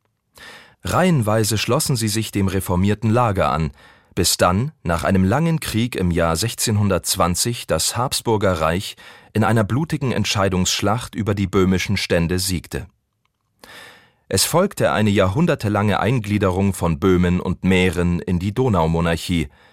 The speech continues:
und, damit verbunden, eine teils brutale Rekatholisierung.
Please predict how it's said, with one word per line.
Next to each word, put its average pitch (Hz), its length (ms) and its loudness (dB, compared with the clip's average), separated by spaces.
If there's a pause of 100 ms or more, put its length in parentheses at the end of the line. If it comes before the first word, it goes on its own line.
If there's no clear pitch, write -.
(220)
und, 127 420 -2 (120)
damit 87 260 2
verbunden, 92 640 0 (360)
eine 101 200 2
teils 135 360 -2
brutale 123 640 -2
Rekatholisierung. 101 1040 -2